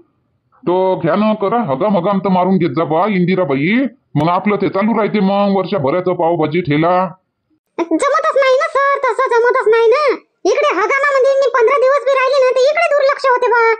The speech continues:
Speaker 2: इकडले लिंक तुटते मग. मग इकडेच मन लागते. मग इकडलं जमाले नाही पाहत. म्हणून मी आता एकसारखी इकडलंच करतो आता मी. जे हाय माय, जे चालू आहे, आम्ही दोघी नंदा भाऊजाई आहे, करतो.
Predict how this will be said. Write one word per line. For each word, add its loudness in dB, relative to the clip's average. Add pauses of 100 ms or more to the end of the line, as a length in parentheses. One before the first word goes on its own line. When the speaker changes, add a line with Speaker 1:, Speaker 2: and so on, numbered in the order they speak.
(220)
Speaker 2:
इकडले 0
लिंक 0
तुटते -2
मग. 0 (380)
मग 0 (100)
इकडेच -2
मन 0
लागते. -2 (360)
मग 2
इकडलं 2
जमाले 0
नाही 2
पाहत. -2 (420)
म्हणून 2
मी 4
आता 0 (360)
एकसारखी 0
इकडलंच 0
करतो -2
आता 0
मी. -2 (260)
जे 2
हाय 0
माय, 0
जे 0 (100)
चालू 0
आहे, 0 (420)
आम्ही 0
दोघी 2
नंदा 2
भाऊजाई 0
आहे, 0 (420)
करतो. -2